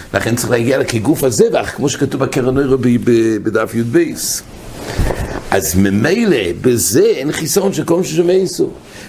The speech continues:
ברגע שזה כגוף הזבח, זה כמו שאומר הקרן אוירא. באופן שלמעשה יוצא כך, שכשיש נידון של דם, כל הסוגיה אצלנו, יש שלוש מצבים.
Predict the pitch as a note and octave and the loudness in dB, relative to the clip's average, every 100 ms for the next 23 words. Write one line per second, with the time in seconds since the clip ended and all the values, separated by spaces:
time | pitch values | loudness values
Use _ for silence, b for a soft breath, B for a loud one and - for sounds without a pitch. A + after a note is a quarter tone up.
0 | - A#2+ E3+ B2+ A#2+ C3 C3+ - C3+ G2+ | -2 0 2 0 0 0 0 0 0 2
1 | D#3+ F#3+ E3+ F3+ B2+ A3+ C#4+ F3 B2 G2+ | 0 2 0 0 2 2 2 0 -2 -4
2 | - - b - - C#3+ E3 E3+ F3+ F#3+ | -12 -18 b -8 -4 -2 0 0 0 0
3 | C#3 F3 E3 D3 C#3 G2+ B B - G3 | 0 0 0 0 0 -4 B B -2 0
4 | G#3 G#3 F#3+ - D3 D3+ F3+ E3+ D#3 D#3 | 0 0 0 -2 0 0 -2 -2 -2 0
5 | D3 - F2 - - B B - - - | 0 0 -4 -6 -14 B B -4 -2 0
6 | - G3 A3+ - F#3+ D3 B2+ D#3+ A2 G2+ | 2 2 2 0 0 0 0 0 -2 -2
7 | - C#3 G#2+ C#3+ D#3 G2 - B B - | 0 0 2 0 0 -4 -8 B B -2
8 | F#3+ G#3+ F#3 D#3+ C#3 C3 - C3+ C3+ G2 | 0 2 0 2 2 0 0 0 0 0
9 | D#2+ - B B - - - - - - | -4 -8 B B 0 2 2 -2 -4 -2
10 | - C3 - C3 B2 - G2+ G2 D#2+ | 0 0 0 -4 -2 -2 0 0 -2